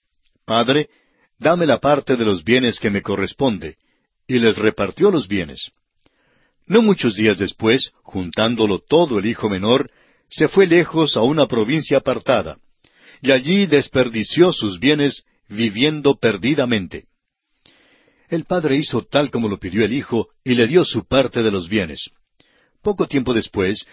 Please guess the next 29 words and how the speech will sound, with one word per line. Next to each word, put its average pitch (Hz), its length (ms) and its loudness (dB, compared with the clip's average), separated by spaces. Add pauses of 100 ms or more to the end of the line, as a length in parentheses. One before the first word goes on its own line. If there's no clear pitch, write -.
(160)
el 92 160 -4
hijo 110 220 0
decidió 95 600 -2
tomar 98 360 -6
su 104 160 -8
dinero 113 380 0
y 131 60 -2
marcharse 147 540 -2
de 131 80 -2
la 135 120 0
casa. - 340 -4 (760)
El 156 140 -2
padre, 107 340 0
por 139 160 -4
su 98 160 -12
parte, 107 440 -2 (280)
no 113 260 2
obligó 110 380 0
al 147 80 0
muchacho 113 500 0
a 101 60 -4
quedarse 123 440 -2
en 95 100 -6
casa 127 340 -2
contra 117 360 -2
su 113 120 -4
voluntad. 110 480 0 (1000)
Amigo 127 280 -2
oyente, 104 400 -2